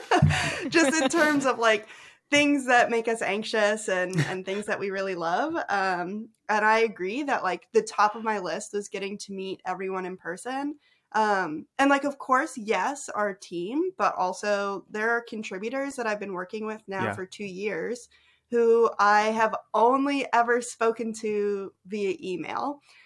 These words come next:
Speaker 1: Um, or, like, I was able to interview Whitney Hill for, um,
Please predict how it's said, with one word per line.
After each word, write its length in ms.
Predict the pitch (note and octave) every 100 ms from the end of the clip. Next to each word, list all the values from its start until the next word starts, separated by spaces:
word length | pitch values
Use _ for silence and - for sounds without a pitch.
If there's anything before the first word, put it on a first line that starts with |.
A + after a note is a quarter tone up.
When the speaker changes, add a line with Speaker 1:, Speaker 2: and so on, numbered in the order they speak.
| _ _ -
Speaker 1:
Um, 540 | G#3+ G3+ F3 C#3+ A3 - _ _ _ _ -
or, 80 | B3
like, 160 | A#3+ A#3
I 100 | A3+
was 120 | A3+
able 300 | A3+ A#3 A#3
to 380 | A#3 A#3+ A3 G#3 G#3
interview 680 | A3 A3+ A3 G#3+ G3+ G3+
Whitney 380 | F3+ G#3+ F3 G#3
Hill 480 | G3 G3 G3 C#4 F4+
for, 840 | - - G#3+ G3+ G3+ G3+ G3+ G3 -
um, 500 | G3+ G3 F#3 F#3+